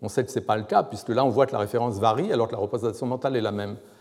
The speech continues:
Mais il suffit d'un nouvel aménagement pour sauver la position freudienne. Il suffit de dire que la représentation mentale détermine la référence relativement à l'environnement.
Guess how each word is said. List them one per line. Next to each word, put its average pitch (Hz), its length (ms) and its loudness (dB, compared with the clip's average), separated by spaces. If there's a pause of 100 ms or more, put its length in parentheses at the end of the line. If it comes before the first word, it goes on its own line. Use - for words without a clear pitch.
(260)
Mais 127 380 2
il 127 80 -4
suffit 170 680 0
d'un 117 160 2
nouvel 127 320 6
aménagement 117 560 0
pour 101 220 -10
sauver 110 280 -2
la 104 80 0
position 101 440 -8
freudienne. 120 480 -2 (320)
Il 107 80 -6
suffit 104 320 -8
de 104 100 -4
dire 165 300 -4
que 127 100 -4
la 117 140 4
représentation 120 680 2
mentale 110 600 0
détermine 123 460 4
la 101 80 -2
référence 131 400 -4 (240)
relativement 131 800 6
à - 20 0
l'environnement. 107 560 -4